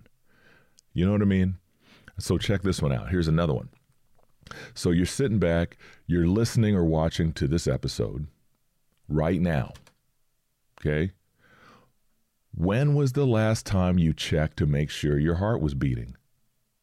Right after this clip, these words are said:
Hmm, Steve, that's a good one. How about your last breath of fresh air? You see my point?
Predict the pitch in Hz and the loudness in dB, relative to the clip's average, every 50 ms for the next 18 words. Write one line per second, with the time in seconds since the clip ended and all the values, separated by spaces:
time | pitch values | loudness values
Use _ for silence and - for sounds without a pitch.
0 | _ _ _ _ _ _ _ - 151 135 120 87 73 65 60 60 - - _ _ | _ _ _ _ _ _ _ -2 0 0 2 2 2 0 -2 -4 -8 -14 _ _
1 | _ _ _ _ - - - - 82 82 82 76 82 104 123 - 87 82 95 107 | _ _ _ _ -20 -12 -6 -2 0 0 0 0 0 -2 -2 -2 -4 -2 0 0
2 | 104 71 58 62 - - _ _ _ _ _ _ _ _ - - - - - - | 0 -2 -4 -6 -10 -18 _ _ _ _ _ _ _ _ -20 -20 -20 -20 -20 -20
3 | - - - 117 120 123 135 143 127 110 101 90 87 87 92 90 - - _ - | -10 -4 0 2 2 4 4 4 4 2 2 2 2 2 2 0 -2 -4 _ -2
4 | 87 82 80 82 82 82 82 80 80 80 80 85 98 - - 76 71 67 78 78 | 0 2 4 4 4 4 4 2 2 2 2 2 0 -2 -2 -4 -2 0 2 2
5 | 78 78 78 - 78 71 - - - 78 73 73 - 73 65 57 50 50 - _ | 2 2 0 0 -2 -4 -2 -2 -2 0 0 0 0 0 -2 -2 -4 -8 -14 _
6 | _ _ _ _ _ _ _ _ _ _ _ _ - _ _ - _ - - 82 | _ _ _ _ _ _ _ _ _ _ _ _ -20 _ _ -20 _ -6 -2 -2
7 | 82 - - 107 101 101 98 95 - - 101 98 98 98 - - | -2 0 0 2 2 2 2 0 0 0 0 2 0 0 -2 -6